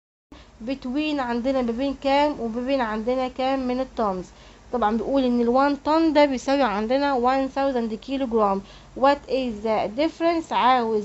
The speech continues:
الفرق ما بينهم هما الاتنين كام. يبقى أنا هقول له عندي النمبر اللي هو ده، عشان ده طبعًا ده عندنا the biggest الكبير، هقول له ماينس عندنا الرقم ده، هيدينا عندنا كام؟ five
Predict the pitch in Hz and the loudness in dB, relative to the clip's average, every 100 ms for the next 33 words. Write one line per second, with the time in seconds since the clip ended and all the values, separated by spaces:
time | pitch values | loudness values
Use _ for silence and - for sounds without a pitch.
0 | - 226 - 277 240 247 262 294 269 277 | -4 -8 -2 -2 -2 -2 -2 -2 -2 -2
1 | 277 254 247 262 294 285 311 330 392 320 | -2 -2 -4 -2 -2 0 2 2 2 -2
2 | - - - - 247 269 269 247 269 240 | -12 -20 -14 -4 2 2 4 4 4 4
3 | 208 233 214 214 - 233 240 277 262 220 | 0 0 -2 -4 -6 -4 0 0 0 -2
4 | 226 226 233 247 269 247 240 311 294 254 | -2 -2 -2 2 2 2 2 0 0 -4
5 | 240 240 240 214 208 247 226 214 240 240 | -4 -4 -4 -4 0 2 2 0 0 0
6 | 208 220 202 262 370 381 - 220 - 226 | 0 0 0 0 0 -2 -4 -10 -6 0
7 | 277 427 - - - - 185 277 269 262 | 2 2 0 -12 -20 -6 0 0 2 0
8 | 339 392 370 - 220 233 240 269 247 233 | 0 0 -2 -4 -6 -2 0 0 0 0
9 | 247 240 208 196 175 - - - - 226 | 0 -2 -6 -4 -6 -10 -20 -14 -6 -4
10 | 220 277 254 214 220 240 247 240 277 381 | -2 0 0 -2 -2 -2 -2 -2 -2 -2
11 | - - 277 269 | -6 -2 2 2